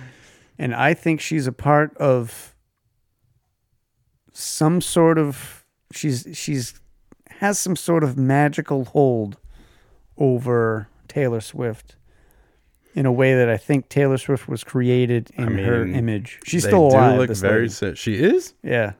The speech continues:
Speaker 2: Get the hell outta here.
Speaker 1: She's, like, sixty or something now.
Speaker 2: To, have they met?
Speaker 1: I don't know. It looks like they know each other. Look at that.
Speaker 2: I mean, they look similar, yeah. But I mean,
Speaker 1: I'm telling you,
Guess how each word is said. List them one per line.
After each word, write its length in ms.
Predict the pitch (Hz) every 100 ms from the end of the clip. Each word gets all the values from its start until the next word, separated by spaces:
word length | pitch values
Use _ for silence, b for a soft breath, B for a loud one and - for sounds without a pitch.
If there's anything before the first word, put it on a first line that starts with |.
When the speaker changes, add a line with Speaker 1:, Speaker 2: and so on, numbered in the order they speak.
| -
Speaker 2:
Get 160 | 190
the 80 | -
hell 180 | 92 87
outta 160 | 85 82
here. 220 | 82 85 - _ _
Speaker 1:
She's, 200 | 147 131
like, 160 | 131
sixty 420 | - 139 - - 98
or 80 |
something 380 | 92 120 104 107
now. 240 | 110 107 101 _ _ _
Speaker 2:
To, 100 | -
have 200 | 92 98
they 100 | 90
met? 300 | 85 127 185 _ _ _ _ _ _ _ _ _ -
Speaker 1:
I 120 | -
don't 100 | 101
know. 240 | 104 139 107 -
It 60 | 117
looks 280 | 127 127
like 180 | 135 123 -
they 280 | 131 120
know 240 | 120 120 156
each 160 | 135
other. 200 | 123 117
Look 260 | 117 123 147
at 80 | 202
that. 320 | 110 95 - _ -
Speaker 2:
I 60 |
mean, 160 | 113 113
they 100 | 110
look 180 | 156 -
similar, 540 | - 101 131 85 85
yeah. 380 | 85 120 98 107 - b b b b _ _ _ _ _ _ _ _
But 100 | -
I 60 | 87
mean, 460 | 90 90 90 90 95
Speaker 1:
I'm 120 | _
telling 320 | - 123 117
you, 100 | 107